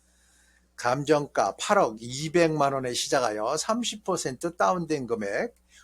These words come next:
오억 육천백사십만 원에 남양주 지원에서 진행하는 물건입니다.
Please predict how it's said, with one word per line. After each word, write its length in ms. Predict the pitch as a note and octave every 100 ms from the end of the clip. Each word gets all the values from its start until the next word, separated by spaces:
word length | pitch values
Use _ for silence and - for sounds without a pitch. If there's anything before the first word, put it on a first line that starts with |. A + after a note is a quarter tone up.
| _
오억 540 | - A#2+ D#3 D3 F#2 - -
육천백사십만 1500 | A2 D3+ - - D#3+ C3 D3+ D#3 - A#2+ C3 - C#3+ B2 A#2
원에 400 | G#2+ F#2+ D3+ - _ - _
남양주 760 | - A2 B2 C#3 D3 C3+ C3 A#2+
지원에서 520 | C3 B2+ B2 A2 A3
진행하는 640 | - C#3 B2+ A2 A2 G3+
물건입니다. 760 | G3 - C3 G2 F2 - -